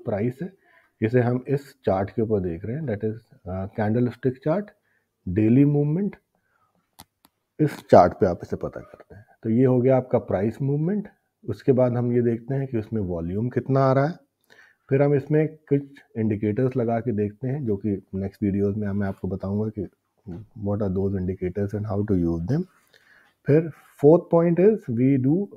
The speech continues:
a comparative study with Nifty। अगर Nifty uptrend है, तभी उस मार्केट में ट्रेड करने का फ़ायदा है। अगर Nifty range bound है, तो it is better to wait and watch। If the Nifty is in downtrend, then it is better not to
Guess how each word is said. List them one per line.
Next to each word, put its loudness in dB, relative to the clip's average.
a -4
comparative 0
study 2
with 6
Nifty। 2
अगर 0
Nifty 2
uptrend 0
है, -4
तभी -2
उस -2
मार्केट -4
में -4
ट्रेड -2
करने -4
का -8
फ़ायदा -6
है। -6
अगर 4
Nifty 4
range 4
bound 4
है, 0
तो -6
it -6
is -2
better -2
to -4
wait -2
and -4
watch। -2
If -4
the -2
Nifty -2
is 0
in -2
downtrend, -4
then -4
it -8
is -6
better -4
not -8
to -14